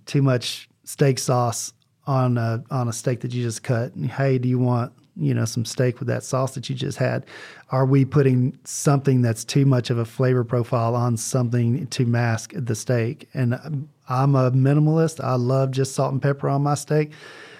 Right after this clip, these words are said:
But sometimes I will take the drop thyme, or I will take the, uh, um, crosshairs, and I will add that to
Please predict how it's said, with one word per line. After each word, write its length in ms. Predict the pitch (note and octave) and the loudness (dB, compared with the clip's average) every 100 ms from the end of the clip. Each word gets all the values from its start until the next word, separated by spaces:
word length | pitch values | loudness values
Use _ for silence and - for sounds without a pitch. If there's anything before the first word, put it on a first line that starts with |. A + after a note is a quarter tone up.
| - _ - | -20 _ -14
But 120 | D#3 | -8
sometimes 680 | - D3 D#3+ F3+ E3 B2+ - _ _ _ - | -4 0 0 0 -2 -4 -10 _ _ _ -4
I 120 | C#3 | 0
will 300 | C#3+ E3+ C3 | 2 2 2
take 260 | - C3 | 0 -2
the 80 | B2+ | -2
drop 300 | A#2+ C3 C3 | 0 0 0
thyme, 240 | C3+ C3+ B2+ | 0 0 0
or 280 | B2 A#2+ A#2 | 0 2 2
I 120 | D3 | 2
will 240 | C#3+ C#3 | 2 2
take 320 | C#3 C3 A#2+ | 0 -2 -2
the, 260 | - B2 B2 | -2 0 0
uh, 260 | A#2 A2+ G#2+ - - - - - | 0 -2 -4 -10 -20 -18 -18 -8
um, 500 | B2+ A2+ G2 G#2+ - _ _ _ _ - | -2 -2 -4 -10 -16 _ _ _ _ -4
crosshairs, 640 | D3 C#3+ D3 C3+ B2 A#2+ A#2+ | 2 2 2 0 -2 -2 -2
and 80 | B2 | -2
I 60 | |
will 160 | C3+ - | -2 -2
add 280 | C3+ C#3+ C#3 | -2 0 0
that 280 | C3 B2+ | -2 -2
to 420 | - C#3+ D3 E3+ | -2 2 4 2